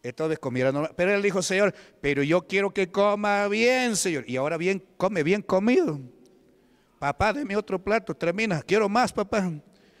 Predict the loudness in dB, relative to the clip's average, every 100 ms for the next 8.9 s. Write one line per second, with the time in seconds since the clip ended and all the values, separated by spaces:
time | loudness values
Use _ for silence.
0 | _ -2 0 2 2 2 2 0 0 2
1 | 2 2 0 2 2 4 2 2 2 2
2 | 2 -2 -4 -4 -2 -2 -2 -2 -2 0
3 | 4 4 4 0 -10 -20 -20 _ _ _
4 | _ _ _ _ _ _ _ -4 -4 -2
5 | -4 -2 -4 -6 -6 -8 -10 -14 -18 _
6 | _ _ _ _ _ _ _ -4 0 2
7 | 0 0 -2 0 -4 0 -2 2 2 4
8 | 2 0 -2 -2 -6 -2 0 -2 -4